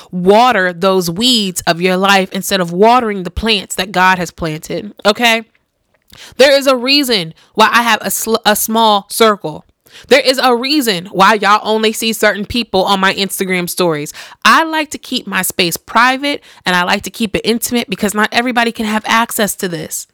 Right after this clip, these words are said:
Not everybody can have access to this. Not everybody can touch the blessing, okay? Ooh, I felt that. I really did feel that one. Not everybody can touch this. And you have to set up those own, their own, those own blockers for you too.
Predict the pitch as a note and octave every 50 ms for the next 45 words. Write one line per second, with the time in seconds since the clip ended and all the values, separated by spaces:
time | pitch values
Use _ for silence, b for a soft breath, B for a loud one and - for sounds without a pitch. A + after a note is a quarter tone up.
0 | _ _ _ _ _ _ _ _ _ _ - G#3 A3+ A#3 A#3 A#3+ B3 A#3+ B3 A#3+
1 | A3+ B3 A#3 A3+ A#3 A3+ - A3 A3+ A#3 A#3 - A#3+ A3+ - - G#3+ F#3+ F3+ E3
2 | - G#3+ G#3+ A#3 A#3 A#3 B3 A#3+ B3 A#3+ A#3 - - A3+ G#3 - - - D4 C4+
3 | - - - - G#3 F#3 G3+ G#3 A3 A3 - - E3 D#3 D3+ - _ - - A#3
4 | - - C#4 C#4 C#4 C#4+ _ b b b b b b G4+ F#4+ A3+ F3 - - E3
5 | D#3+ - - F#3 E3 E3+ - F3+ F#3 E3+ D#3+ D#3 - _ _ - G3 G#3 G3 F3+
6 | G#3+ G#3+ G3+ E3+ D#3 F#3 F3+ - - D3+ D3+ E3 E3+ D#3+ - D3+ D3+ D#3+ - B
7 | B B B B B B B B _ - - C4+ - - C#4+ C#4 C#4 C#4 C4 A#3+
8 | - A3+ A3 - - - D4+ D4+ - - - - F#3+ D#3+ - - - - - -
9 | _ _ _ _ _ _ _ _ _ _ _ _ _ _ _ _ _ _ _ _
10 | _ _ _ - - - A#3+ A3+ G#3+ G#3+ C4 D#4 E4 D#4 D#4 D4 - - B3 -
11 | - B3 A#3 A3+ - - A3 A3+ G#3+ A3 A3 A3 G#3+ G3 - - F3 G3 G#3+ A#3
12 | A#3+ - A#3+ A#3+ A3+ A3+ G3+ A3+ A3+ A#3 A#3 A3 A3 G#3 F#3 G3+ G#3+ A3 A#3 A#3+
13 | - G#3+ - - - F#3 F#3 G#3+ B3+ B3+ - - - D4+ F4 F#4 B3 F#3 F3+